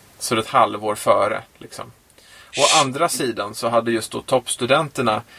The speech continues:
i regel varit uppvuxna i väldigt musikaliska hem där man också mycket tidigare utsattes, så att säga, för musik och, eh, blev liksom, ja,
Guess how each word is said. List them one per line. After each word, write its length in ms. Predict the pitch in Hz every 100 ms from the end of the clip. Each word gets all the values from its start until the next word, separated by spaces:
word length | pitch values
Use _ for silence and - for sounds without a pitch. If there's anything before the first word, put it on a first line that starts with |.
| - - -
i 180 | 127
regel 640 | 120 151 175 143 117 104 101
varit 280 | 117 110 107
uppvuxna 640 | 107 - 107 - 113 107
i 300 | - 113 110
väldigt 300 | 110 113 104
musikaliska 600 | 113 107 117 113 107 -
hem 360 | 117 170 156 117
där 120 | 113
man 140 | 120
också 220 | 113 - 123
mycket 300 | 123 120 -
tidigare 520 | 151 135 113 107 110
utsattes, 680 | 151 117 - 170 - 120 -
så 100 | 113
att 80 |
säga, 240 | - 117 110
för 200 | - 107
musik 580 | 107 - 113 113 - -
och, 160 | 104 - _ - - - _ _ _ -
eh, 140 | -
blev 220 | 104 104
liksom, 400 | 104 - 104 101 - _ _ _ _ _ _ _
ja, 200 | - -